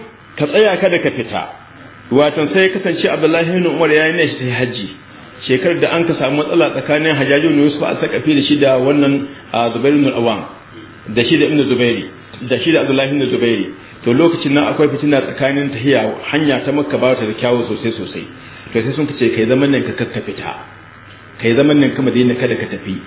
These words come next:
Ta ce aqim, kai zaman nan ka. Fa inni haqiqa cewa ni la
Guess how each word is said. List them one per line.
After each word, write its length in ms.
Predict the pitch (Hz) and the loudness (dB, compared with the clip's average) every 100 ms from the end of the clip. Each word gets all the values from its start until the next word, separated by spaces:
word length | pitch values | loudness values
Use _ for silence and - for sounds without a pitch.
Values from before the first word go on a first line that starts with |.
| - - | -18 -2
Ta 80 | 151 | -2
ce 180 | 147 - | 0 -2
aqim, 340 | 101 - 139 120 - - - - - - | -2 -2 -2 -2 -10 -20 -20 -20 -20 -6
kai 120 | 123 127 | 0 2
zaman 280 | 139 143 | 4 2
nan 160 | 131 110 | 0 -2
ka. 160 | - 58 - - - - - | -8 -12 -14 -20 -20 -20 0
Fa 120 | 165 | 2
inni 300 | 175 156 160 | 4 4 2
haqiqa 380 | 147 175 185 - | 2 0 0 0
cewa 240 | 151 139 | 4 4
ni 140 | 143 135 | 4 4
la 160 | 160 | 4